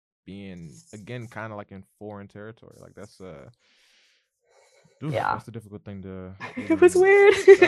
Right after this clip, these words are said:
Speaker 1: yeah, it's a difficult thing to imagine. I'll tell you, f-, for me, one thing that came out of it, um, kinda when it's onset, when sports shut down,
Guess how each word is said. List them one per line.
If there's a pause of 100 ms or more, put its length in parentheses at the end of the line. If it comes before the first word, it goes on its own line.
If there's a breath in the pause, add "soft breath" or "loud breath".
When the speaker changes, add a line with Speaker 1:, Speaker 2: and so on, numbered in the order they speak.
Speaker 1:
yeah,
it's
a
difficult
thing
to
imagine.
I'll
tell
you,
f-,
for
me,
one
thing
that
came
out
of
it,
um,
kinda
when
it's
onset,
when
sports
shut
down,